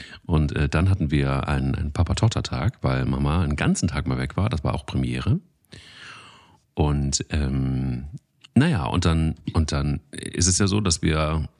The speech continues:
das hab ich aber, glaub ich, schon mal erzählt, dass wir immer mal wieder geübt haben, dass, äh, es nicht so geil ist, wenn man Katzen am Schwanz zieht, dass es nicht so geil ist, wenn man, äh, ganze Büschel rausreißt bei einem Hund,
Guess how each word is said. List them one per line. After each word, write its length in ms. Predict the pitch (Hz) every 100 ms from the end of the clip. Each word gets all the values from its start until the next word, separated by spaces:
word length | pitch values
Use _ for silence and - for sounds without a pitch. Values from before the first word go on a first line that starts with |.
| -
das 140 | - 120
hab 80 |
ich 80 | 110
aber, 80 | 85
glaub 120 | 82
ich, 60 | 76
schon 80 | 76
mal 60 |
erzählt, 260 | 69 - 85
dass 100 | 85
wir 80 | 80
immer 160 | 82
mal 180 | 78 73
wieder 140 | 85
geübt 300 | 76 90 117
haben, 280 | - 131 147 - _ _ - - - _ -
dass, 260 | 76 -
äh, 40 | 80 71 71
es 120 | 73
nicht 180 | 85 110
so 100 | 73
geil 260 | - -
ist, 220 | 85 85 -
wenn 100 | 73
man 260 | 69 67
Katzen 320 | - 90 -
am 80 | 64
Schwanz 360 | - 73 76 -
zieht, 320 | - 69 - - - - -
dass 140 | 85
es 120 | 69
nicht 120 | 82 82
so 100 | 73
geil 260 | 69 73
ist, 200 | 73 73
wenn 120 | 67
man, 300 | 67 64 65 62 - - 55 - -
äh, 60 | - - -
ganze 260 | - 76 80
Büschel 580 | 71 85 69 65 62 - - - -
rausreißt 560 | 73 65 - - -
bei 80 | -
einem 140 | 67
Hund, 300 | 76 92 -